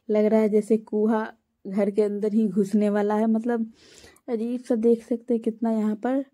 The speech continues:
ठंडा मौसम किया, इतना ठंडा जैसे लग रहा है कि कुहा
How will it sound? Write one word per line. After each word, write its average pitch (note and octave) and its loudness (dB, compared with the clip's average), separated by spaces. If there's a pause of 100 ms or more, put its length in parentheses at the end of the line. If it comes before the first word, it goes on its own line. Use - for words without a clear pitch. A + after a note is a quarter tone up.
(360)
ठंडा G#3 -4
मौसम G#3 -4
किया, G#3+ -4
इतना A3 -2
ठंडा G#3+ -4
जैसे G#3 -6
लग G#3 0
रहा G#3 0
है G#3 -2 (400)
कि G3+ -4
कुहा G#3 -2